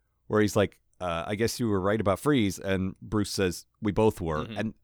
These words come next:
Speaker 1: kid, that's the closest you're gonna get to, like, a, a compliment from him.
Speaker 2: Yeah.
Speaker 1: You better, you better recognize that for what it is. He, he said you were half right.
Speaker 2: Uh-huh. Usually he just says he's all right.
Speaker 1: Yeah.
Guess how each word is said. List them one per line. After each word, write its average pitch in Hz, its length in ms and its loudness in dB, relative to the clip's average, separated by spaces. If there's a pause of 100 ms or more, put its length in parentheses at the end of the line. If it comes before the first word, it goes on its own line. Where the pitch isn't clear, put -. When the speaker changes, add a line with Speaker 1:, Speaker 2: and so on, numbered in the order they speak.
(340)
Speaker 1:
kid, 147 220 4
that's 147 220 0
the 135 80 2
closest - 520 0
you're 110 80 0
gonna 101 220 2
get 87 300 -2
to, 92 120 -6
like, 78 320 -6 (280)
a, 87 180 -8
a 62 260 -12
compliment 90 540 -2
from 85 140 -4
him. 80 180 -4
Speaker 2:
Yeah. 104 80 0
Speaker 1:
You 87 60 -2
better, 104 320 2 (180)
you 117 80 -6
better 151 180 4
recognize 123 440 4
that 123 160 4
for 131 100 2
what 101 160 4
it 92 100 0
is. 95 200 0
He, 123 180 -2 (240)
he 147 120 4
said 135 280 2
you 135 100 6
were 123 160 4
half - 360 -4
right. 110 360 -2
Speaker 2:
Uh-huh. 139 300 -6 (920)
Usually 180 400 -2
he 175 220 -6
just 175 280 -6
says 165 220 0
he's 160 280 -10
all 165 280 -2
right. 87 440 -14 (360)
Speaker 1:
Yeah. 123 180 0